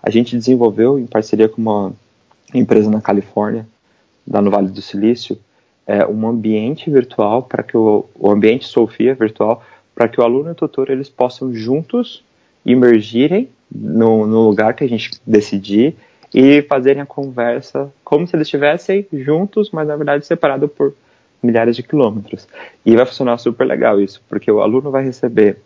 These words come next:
o aluno, ele vai entrar nessa sala virtual e o professor também.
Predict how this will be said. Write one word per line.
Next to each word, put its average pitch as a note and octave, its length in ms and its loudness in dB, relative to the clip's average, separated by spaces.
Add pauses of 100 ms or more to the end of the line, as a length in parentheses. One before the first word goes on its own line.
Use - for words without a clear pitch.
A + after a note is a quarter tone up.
(160)
o G2+ 40 -2
aluno, B2 260 0 (460)
ele A2 200 2
vai G#2+ 480 -2
entrar B2+ 280 -8
nessa G#2+ 240 -10
sala G#2 260 -6
virtual G2 560 -6
e C3 60 -4
o B2+ 100 -4 (280)
professor A2+ 400 -4
também. G#2+ 360 -8